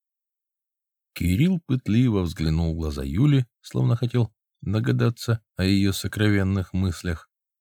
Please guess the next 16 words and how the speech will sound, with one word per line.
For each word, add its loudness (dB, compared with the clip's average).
«По-моему, 2
ты 0
слишком 2
обо 0
мне 0
заботишься», — -6
усмехнулся -6
он. -6
«Извини», — 0
ответила -2
Юля, -6
опуская -6
взгляд. -8
«Так -8
получается». -8
Кирилл 0